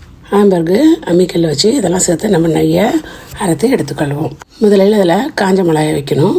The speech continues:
காஞ்ச மிளகாய் வச்சு நல்லா அந்த விதையெல்லாம் அரைக்கிற வரைக்கும்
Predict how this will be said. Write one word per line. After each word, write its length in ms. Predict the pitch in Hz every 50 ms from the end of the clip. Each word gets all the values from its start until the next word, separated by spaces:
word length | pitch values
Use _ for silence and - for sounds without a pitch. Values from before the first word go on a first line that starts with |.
| 330 -
காஞ்ச 220 | - - 185 175 185 180
மிளகாய் 260 | 175 170 160 147 147
வச்சு 200 | 147 147 - - 165 165
நல்லா 260 | 156 147 147 151 165 180 175 156
அந்த 140 | 139 135 147 156 185 233 269 - - - - - - - - - - - - - - - - - 160 175
விதையெல்லாம் 420 | 190 196 208 202 190 190 185 190 165
அரைக்கிற 340 | 170 175 170 165 - - 175 160
வரைக்கும் 340 | 160 147 135 - 220 269